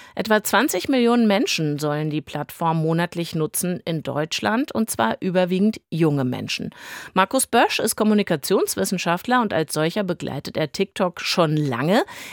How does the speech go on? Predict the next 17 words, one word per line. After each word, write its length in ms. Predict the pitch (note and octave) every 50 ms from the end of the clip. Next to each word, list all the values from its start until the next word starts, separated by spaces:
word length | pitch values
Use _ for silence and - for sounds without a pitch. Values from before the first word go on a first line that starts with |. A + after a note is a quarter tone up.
| - _
Er 160 | - F3 E3+
ist 160 | A3+ A3 -
neugierig, 800 | A3 G3+ F#3+ G3 A#3+ D4 D#4+ B3+ G#3+ G#3 G#3 F#3 G3+ G3+ F#3+ - - -
wie 440 | G3 F3+ F#3+ A3 B3+ C#4+ D4 - _
funktioniert 720 | - - - A#3 A#3+ A3+ - - G#3+ G#3 G#3 A3+ C4 E4+ F4 _
das? 340 | F#3+ D#3+ D#3 E3 - - E3+
Was 340 | F#3 G#3 C#4+ - - - _ -
funktioniert 760 | - - A3+ A3 A3 - - A3 G3+ G3+ A3 C4 D#4+ - -
da? 200 | E3+ E3+ A3 - - - - - - - -
Und 380 | - - A3+ A3 G#3+ - - _
das 200 | G3 E3+ G3 -
schreibt 300 | - - F#3+ F#3+ F3+ -
er 200 | F3+ F#3+ F#3 F#3 - -
regelmäßig 640 | F3 E3 E3 F3 D#3+ D#3+ E3 E3 E3 - F3 E3+ -
in 140 | - E3+ D3+
seinen 240 | D#3+ D3+ D3+ D#3+
Newsletter 500 | E3 G3+ C#4 F4+ - - E3 D#3+ - D#3+